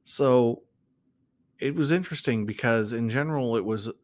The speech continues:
it's a low-scoring event, and Patrick Cantlay was up and down throughout the front nine. He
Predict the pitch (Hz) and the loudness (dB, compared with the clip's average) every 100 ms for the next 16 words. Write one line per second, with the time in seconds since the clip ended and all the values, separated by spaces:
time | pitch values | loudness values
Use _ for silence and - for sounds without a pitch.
0 | _ - 117 113 156 - - 117 123 131 | _ -8 -4 0 -2 -2 -6 -4 -2 -4
1 | 120 95 98 - - _ _ - - - | -6 -8 -8 -14 -20 _ _ -20 -20 -20
2 | _ _ - 107 104 101 160 165 139 - | _ _ -8 -6 -6 -4 -4 -4 -6 -4
3 | 131 117 117 113 110 120 _ _ _ _ | -6 -4 -4 -4 -6 -10 _ _ _ _
4 | _ _ _ _ _ _ _ _ _ _ | _ _ _ _ _ _ _ _ _ _
5 | _ 117 110 107 - - 165 156 113 113 | _ -2 0 -2 -4 -8 -6 -2 0 0
6 | 104 98 98 - - 107 104 104 101 - | 0 -6 -12 -18 -6 -2 0 0 -4 -10
7 | - 110 - 101 80 95 78 90 - _ | -14 -16 -10 -10 -8 -10 -10 -14 -18 _
8 | - - - _ _ - 107 104 101 101 | -20 -20 -20 _ _ -8 -4 -2 -4 -4
9 | 101 | -6